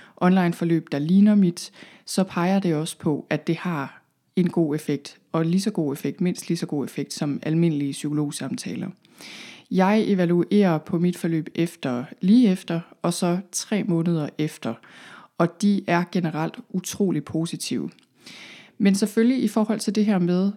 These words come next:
hvad er bedst, psykolog eller et online forløb som det her, det, øhm, det er der jo ikke et svar på, der gælder for alle. Det kommer helt an på, hvor du er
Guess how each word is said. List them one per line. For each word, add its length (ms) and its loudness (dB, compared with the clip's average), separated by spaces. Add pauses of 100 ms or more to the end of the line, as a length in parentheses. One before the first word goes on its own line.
hvad 220 2
er 40 2
bedst, 520 -4
psykolog 640 2
eller 200 -2
et 140 -8
online 360 4
forløb 360 0
som 200 -4
det 160 2
her, 300 0 (180)
det, 300 4
øhm, 480 0 (300)
det 140 4
er 80 4
der 100 2
jo 120 2
ikke 200 -2
et 160 0
svar 240 -2
på, 180 -2
der 120 -4
gælder 280 -4
for 140 -8
alle. 260 -2
Det 160 -4
kommer 240 0
helt 400 -2 (100)
an 160 0
på, 240 -4
hvor 200 -2
du 200 -2
er 200 -2